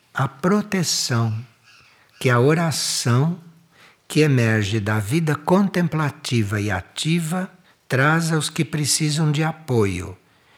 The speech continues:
neste momento de delicada transição. Então, os telhados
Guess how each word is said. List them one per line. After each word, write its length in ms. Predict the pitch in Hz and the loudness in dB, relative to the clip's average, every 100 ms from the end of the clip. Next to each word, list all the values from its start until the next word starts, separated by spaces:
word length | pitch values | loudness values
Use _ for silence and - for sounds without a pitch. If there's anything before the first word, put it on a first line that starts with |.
| _ - | _ -4
neste 480 | 113 127 135 - | 0 0 0 -2
momento 640 | 127 113 107 110 135 139 131 | 0 0 0 0 -2 -2 -4
de 100 | 117 | -4
delicada 800 | 113 113 110 - 110 120 123 123 | -2 -4 -4 -6 -4 -2 -2 -6
transição. 800 | 123 123 110 117 - - - - _ _ _ _ _ _ _ _ _ _ _ | -4 -2 -2 -4 -4 -8 -12 -14 _ _ _ _ _ _ _ _ _ _ _
Então, 160 | 175 196 | 0 0
os 140 | - | 0
telhados 960 | - 127 107 117 143 127 101 90 - | -2 0 0 0 0 -2 -6 -10 -12